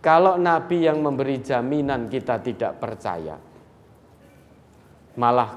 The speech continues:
kepilih cari jalan yang lain selain Quran dan Sunnah, terus jaminan siapa lagi yang akan kita percaya? Jaminan manusia selain Nabi.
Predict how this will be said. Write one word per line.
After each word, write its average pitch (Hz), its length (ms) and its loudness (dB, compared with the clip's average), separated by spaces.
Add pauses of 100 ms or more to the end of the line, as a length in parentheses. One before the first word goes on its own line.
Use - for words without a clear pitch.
kepilih 135 480 -4
cari 113 320 -2
jalan 107 400 -4
yang 107 240 -2
lain 101 400 -4
selain 104 400 -6
Quran 101 400 -6
dan 98 160 -6
Sunnah, 90 480 -10 (1200)
terus 127 640 -2 (400)
jaminan 127 560 -4
siapa 127 640 -4
lagi 131 480 -6
yang 107 160 -8
akan 107 320 -10
kita 113 320 -10
percaya? 113 560 -14 (2000)
Jaminan 139 480 -2
manusia 143 560 0
selain 135 480 0
Nabi. 143 480 -4